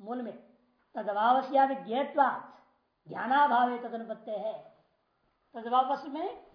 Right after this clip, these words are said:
ज्ञानाभाव भी ज्ञेय हो गया, "तदभावस्यापि ज्ञेयत्वात् ज्ञानाभावे तदनुपत्तेः", क्योंकि आपने जो कहा ना ज्ञान का अभाव है, ये जो आप कह रहे हो, ये ज्ञानाभाव भी ज्ञेय है या नहीं?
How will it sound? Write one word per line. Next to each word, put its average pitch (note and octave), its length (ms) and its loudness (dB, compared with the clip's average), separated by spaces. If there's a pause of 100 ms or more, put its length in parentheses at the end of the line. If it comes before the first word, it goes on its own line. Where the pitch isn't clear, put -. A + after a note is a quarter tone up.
(160)
ज्ञानाभाव C4 720 2
भी F#4 200 -4 (300)
ज्ञेय C#4 260 -4
हो D4+ 160 2
गया, C#4 180 -4 (1040)
"तदभावस्यापि B3 760 0
ज्ञेयत्वात् D#4 1160 -6
ज्ञानाभावे A3+ 600 -4
तदनुपत्तेः", G#3+ 1000 -16 (800)
क्योंकि B3+ 400 -8
आपने A#3 400 0
जो C#4 120 0
कहा C#4 160 6
ना D#4 100 0
ज्ञान A3+ 480 -4
का B3+ 80 2
अभाव G#3+ 440 -2
है, E5 520 2 (720)
ये B3+ 160 -8
जो D#4+ 120 4
आप D4 220 4
कह C4 140 10
रहे A3 200 2
हो, A#3 440 4 (180)
ये A3+ 60 -6
ज्ञानाभाव C4 1000 6
भी D4+ 120 -2
ज्ञेय C#4+ 280 -2
है D4 100 -2
या D#4+ 120 -2
नहीं? A#3 180 -10